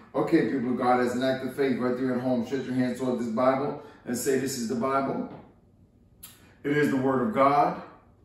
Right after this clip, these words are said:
It is the word of faith. Faith cometh by hearing, and hearing by the word of God. My life is better at having heard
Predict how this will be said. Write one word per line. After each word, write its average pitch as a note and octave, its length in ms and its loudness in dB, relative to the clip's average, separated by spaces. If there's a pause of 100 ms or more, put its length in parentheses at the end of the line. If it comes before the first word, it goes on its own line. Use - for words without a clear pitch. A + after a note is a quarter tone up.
(880)
It A#2+ 120 -2
is C3 140 2
the C3 80 -2
word B2+ 200 2
of - 160 -6
faith. D#3 500 0 (800)
Faith D3 340 0
cometh C3 300 0
by - 240 2
hearing, F3+ 500 0 (640)
and B2 240 0
hearing C#3+ 380 2
by E3+ 520 6 (500)
the A2+ 80 -6
word C#3+ 320 2
of B2+ 60 -2
God. - 400 2 (640)
My C#3+ 260 6
life D3+ 460 4
is A#2+ 140 -2
better C3+ 560 4 (640)
at C3 200 2
having B2+ 380 2
heard D3 680 0